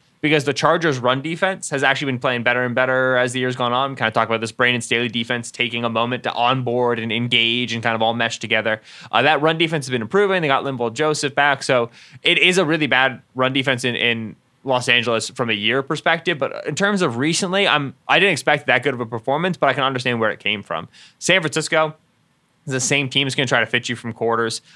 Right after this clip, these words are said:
I think they've been, they've been, like, a middling run defense so far this year. I think you continue to see your under center game. You continue to see that running game and, and the, the work on Joe Mixon on these outside zone runs kind of be where they rely on. The other thing is that Emmanuel Mosley got hurt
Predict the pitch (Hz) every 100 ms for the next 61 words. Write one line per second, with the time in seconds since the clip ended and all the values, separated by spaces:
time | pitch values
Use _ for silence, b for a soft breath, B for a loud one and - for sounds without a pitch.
0 | B 127 139 139 131 127 123 135 131 110
1 | 110 120 123 117 113 113 110 110 117 107
2 | 117 110 101 113 113 139 143 127 127 117
3 | 110 101 113 98 98 98 90 98 92 98
4 | 101 113 127 123 127 120 110 117 107 104
5 | 104 104 104 101 98 - B B 117 110
6 | 120 117 123 120 117 - 131 120 135 127
7 | 120 117 113 113 110 107 117 110 104 110
8 | 101 107 101 98 98 98 98 - 107 104
9 | 123 120 113 113 104 104 101 - b -
10 | 107 104 98 82 80 107 147 180 120 113
11 | 104 110 98 - b b - 120 117 107
12 | 117 160 120 107 95 92 92 87